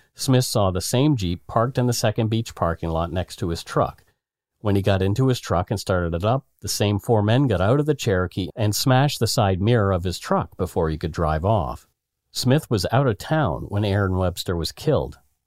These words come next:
but on hearing of the killing, he immediately thought about the attacks that he had endured near the same spot.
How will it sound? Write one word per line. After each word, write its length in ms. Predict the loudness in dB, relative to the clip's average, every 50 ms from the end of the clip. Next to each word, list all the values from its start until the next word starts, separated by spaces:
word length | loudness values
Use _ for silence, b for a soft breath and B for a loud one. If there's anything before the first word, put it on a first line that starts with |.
| _ _
but 100 | 0 2
on 180 | 2 2 2
hearing 440 | 0 2 4 4 6 6 6 4 4
of 100 | 2 0
the 60 | -2 -4
killing, 340 | -2 -2 0 0 0 -2 0
he 200 | 0 0 2 2
immediately 520 | 2 2 4 4 4 4 4 2 2 0
thought 300 | -2 -2 -2 0 0 0
about 240 | 0 0 -2 -2 -2
the 100 | -2 -2
attacks 460 | -2 -2 -2 -2 0 0 0 -2 -4
that 140 | -6 -4 0
he 100 | 2 2
had 100 | 2 2
endured 520 | 2 0 0 -2 -2 -4 -4 -6 -6 -8 -12 _ _ _
near 180 | -4 -2 -2 -2
the 120 | -2 -4
same 280 | -2 -2 -2 -2 -2 -4
spot. 520 | -6 -4 0 2 2 2 2 0 -6 -10